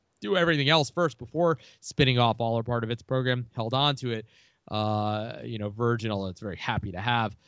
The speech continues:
uh, that contribution, you know, kind of forever, it's gonna be giving up a third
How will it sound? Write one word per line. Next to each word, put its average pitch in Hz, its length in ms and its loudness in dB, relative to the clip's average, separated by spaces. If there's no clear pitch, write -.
uh, - 60 -14
that 98 200 -8
contribution, 117 800 0
you 107 80 -2
know, 95 100 -2
kind 98 220 -6
of 90 100 -6
forever, 143 480 2
it's 127 140 -8
gonna 123 160 -8
be 110 80 -12
giving 110 220 -10
up 107 160 -10
a 117 60 -12
third 113 380 -10